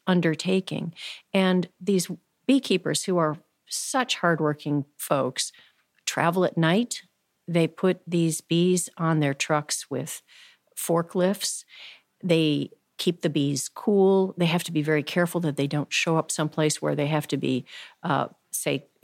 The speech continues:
crossing into an inspection area. They have to make sure it's cool and there's water for the bees. It's, it's hard on the bees.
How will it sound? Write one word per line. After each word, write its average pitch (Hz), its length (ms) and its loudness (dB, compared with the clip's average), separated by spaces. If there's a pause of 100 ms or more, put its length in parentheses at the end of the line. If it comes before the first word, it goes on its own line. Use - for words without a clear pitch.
crossing 156 440 0
into 147 240 0
an 135 80 0
inspection 147 720 -2
area. 165 420 2 (340)
They 170 60 -2
have 185 120 -2
to - 60 -2
make 160 200 2
sure 143 180 -2
it's - 160 -6
cool 190 500 2
and 139 200 -2
there's 127 200 -4
water 151 480 2
for 170 160 -4
the 165 120 0
bees. 170 400 0 (840)
It's, - 200 -2 (300)
it's 226 160 0
hard 208 400 4
on 156 120 0
the 160 80 0
bees. - 420 -6